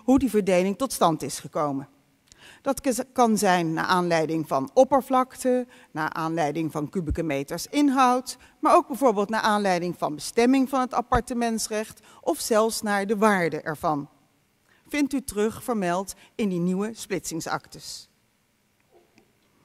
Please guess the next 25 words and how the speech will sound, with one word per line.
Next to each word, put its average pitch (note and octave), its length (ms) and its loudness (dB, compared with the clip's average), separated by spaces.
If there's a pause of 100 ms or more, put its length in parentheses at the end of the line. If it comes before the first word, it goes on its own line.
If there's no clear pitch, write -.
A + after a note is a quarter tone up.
(580)
Dan D#4+ 160 2
het C#4 80 -2
splitsingsreglement. G#3+ 1600 0 (400)
Waar B3+ 180 2
gaan C4+ 240 0
die G3+ 160 0
regels F3+ 500 0
zo F#3+ 220 0
al F3 260 0
over? E3+ 480 -2 (800)
Ten B3+ 180 0
eerste D4+ 360 2
over G3+ 260 2
de E3 100 -6
verdeling A#3+ 680 2
van F#3+ 180 -6
de E3+ 60 -6
gezamenlijke G3 720 -2
schulden A#3 640 0
en A3 180 -4
kosten. D#3 460 -6 (1400)
En B3+ 180 4
u A#3 80 6
vindt F3+ 260 -4
regels D#3 640 -4